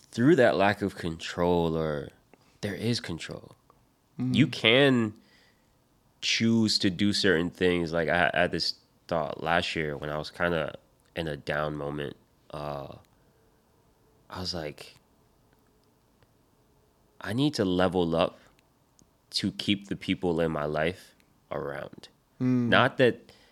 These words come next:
Speaker 1: not that they won't like me regardless of where I am in life.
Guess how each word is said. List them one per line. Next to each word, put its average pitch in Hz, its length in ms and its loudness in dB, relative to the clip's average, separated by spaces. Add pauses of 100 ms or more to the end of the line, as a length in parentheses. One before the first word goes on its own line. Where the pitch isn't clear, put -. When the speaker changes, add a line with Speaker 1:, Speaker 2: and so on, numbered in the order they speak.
(360)
Speaker 1:
not 104 520 2
that 104 340 4 (720)
they 98 160 6
won't 95 260 4
like 82 260 -2
me 82 140 -2
regardless 78 600 -2
of 78 60 -6
where 78 140 -4
I 73 120 -4
am 76 200 -4
in 69 160 -10
life. 85 360 -4